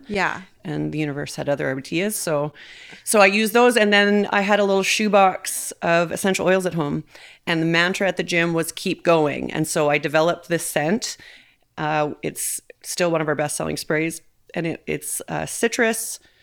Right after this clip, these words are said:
Speaker 2: with spearmint. And I would spray the girls while they were working out with this
Speaker 1: <laughs>
Speaker 2: spray, say, "Keep going," 'cause I was, I could be very loud, and I was a boot camp instructor. And so I would spray them with this uplifting s-, spray,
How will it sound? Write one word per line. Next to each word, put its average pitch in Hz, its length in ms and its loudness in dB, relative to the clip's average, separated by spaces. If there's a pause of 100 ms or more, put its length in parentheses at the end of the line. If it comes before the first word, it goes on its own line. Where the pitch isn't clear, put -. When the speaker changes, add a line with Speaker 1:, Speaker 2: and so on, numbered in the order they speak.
(140)
Speaker 2:
with 165 120 -2
spearmint. 196 680 0 (600)
And 160 420 2
I 160 160 4
would 160 160 -2
spray 170 320 0
the 170 80 0
girls 170 260 0
while 160 100 2
they 165 80 2
were 156 100 2
working 160 300 -2
out 185 220 0
with 151 120 -6
this 139 180 0
Speaker 1:
<laughs> 202 100 -4
Speaker 2:
spray, 180 480 2 (160)
say, - 260 -2
"Keep 180 200 -4
going," 160 500 2
'cause 139 140 -8
I 143 100 -2
was, 147 400 -8
I 151 80 -4
could 151 140 -8
be 151 80 -4
very 156 180 2
loud, 147 380 -2 (320)
and 151 100 -2
I - 20 0
was 156 100 -4
a - 20 -6
boot 156 160 -2
camp 147 180 -4
instructor. 143 380 -4
And 160 160 -2
so 156 240 0
I 151 60 0
would 147 120 -4
spray 180 320 2
them 185 140 0
with 160 100 -2
this 170 140 -2
uplifting 175 640 0
s-, - 240 -8 (260)
spray, 190 600 2